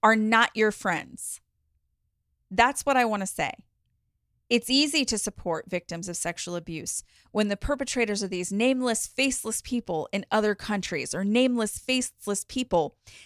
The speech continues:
that you think are the scum of the earth who live in their mother's basements and are downloading kiddie porn. It's easy to support victims of childhood sexual abuse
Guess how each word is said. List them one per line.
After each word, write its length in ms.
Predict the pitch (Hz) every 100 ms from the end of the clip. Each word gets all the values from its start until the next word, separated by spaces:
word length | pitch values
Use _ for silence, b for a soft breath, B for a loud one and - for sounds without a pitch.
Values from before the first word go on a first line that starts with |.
| B
that 400 | 185 190 175 - - _
you 220 | 196 277
think 260 | 277 277 254
are 80 | 208
the 140 | 190
scum 340 | - - 247
of 60 | 247
the 160 | 226 202
earth 200 | 175 -
who 100 | 190
live 200 | 214 220
in 80 |
their 100 | 208
mother's 320 | 196 196 196 175
basements 800 | 175 214 226 175 151 165 - -
and 100 | 185
are 100 | 185
downloading 640 | 175 196 202 202 196 190
kiddie 300 | 190 - 226
porn. 300 | 190 160 - - - _ _ _ _ _ _ _ _ _ _ _
It's 280 | 254 262 -
easy 480 | 262 269 262 294 294
to 140 | -
support 540 | 311 330 - 240 208 185
victims 600 | 202 202 - 180 180 -
of 140 | 185 -
childhood 500 | - 190 202 220 -
sexual 400 | 202 - 208 214
abuse 420 | 202 180 180